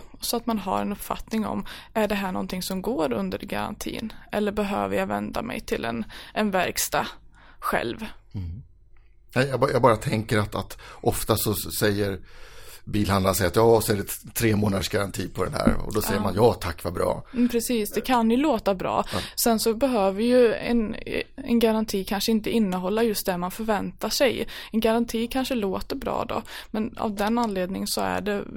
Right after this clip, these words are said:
Speaker 1: viktigt att man ser över just vad garantin innehåller. För lagen ger ju ett visst skydd för vissa fel. Men sen kan det ju vara så att har man en garanti, då kan ju den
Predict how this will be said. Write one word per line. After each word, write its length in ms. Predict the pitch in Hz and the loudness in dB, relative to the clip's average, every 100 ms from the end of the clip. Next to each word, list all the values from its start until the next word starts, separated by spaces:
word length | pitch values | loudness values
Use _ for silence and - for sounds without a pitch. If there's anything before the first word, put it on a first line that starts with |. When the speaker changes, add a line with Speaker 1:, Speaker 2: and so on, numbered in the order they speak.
| - | -12
Speaker 1:
viktigt 680 | 202 214 - - - 247 208 | -6 -6 -6 -10 -6 -6 -6
att 140 | 208 | -6
man 140 | - 190 | -6 -4
ser 220 | 190 180 | -2 -2
över 340 | 180 - 233 | -2 -2 -2
just 320 | 226 - - | -2 -4 -4
vad 200 | - - - - - | -2 -2 -4 -16 -4
garantin 600 | 214 196 180 - 175 185 | 0 0 -2 -4 -6 -4
innehåller. 960 | - 208 190 185 202 190 190 226 214 226 - - - - - - | -2 -2 -2 -4 -4 -4 -2 0 -2 -4 -14 -18 -16 -16 -18 -8
För 260 | - 214 - - - | -2 0 -2 -8 0
lagen 560 | 226 208 196 285 254 | 2 4 4 4 4
ger 220 | 220 170 190 | 4 0 0
ju 100 | 254 | 0
ett 140 | - | -2
visst 180 | 185 - | -4 -4
skydd 240 | - 175 | -4 -6
för 80 | - | -4
vissa 280 | 196 - - | -4 0 0
fel. 320 | - - 214 - - - - | 0 -6 -6 -12 -20 -20 -8
Men 440 | 220 208 196 202 - - - | -2 0 0 -2 -6 -14 -10
sen 220 | - 196 | -4 -2
kan 240 | 226 - 180 | -2 -2 0
det 60 | |
ju 60 | 285 | 0
vara 140 | 285 | 0
så 120 | - 190 | -2 -4
att 80 | |
har 240 | - - - | -4 -8 -4
man 160 | 214 | -2
en 80 | 262 | 0
garanti, 360 | 277 277 254 - | 0 -2 -2 -6
då 100 | 196 | -6
kan 200 | - 254 | -2 0
ju 140 | 277 | 2
den 360 | 220 190 196 | 0 -2 -4